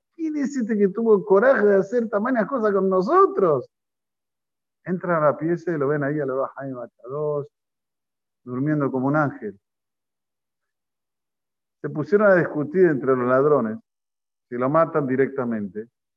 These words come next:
o van a esperar que se levante para ver qué, qué, qué, qué le pasó a este hombre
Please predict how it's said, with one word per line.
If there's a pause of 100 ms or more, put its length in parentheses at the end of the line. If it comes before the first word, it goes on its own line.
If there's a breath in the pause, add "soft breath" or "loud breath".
(320)
o
van
a
esperar
que
se
levante
para
ver
qué,
qué,
qué,
qué
le
pasó
a
este
hombre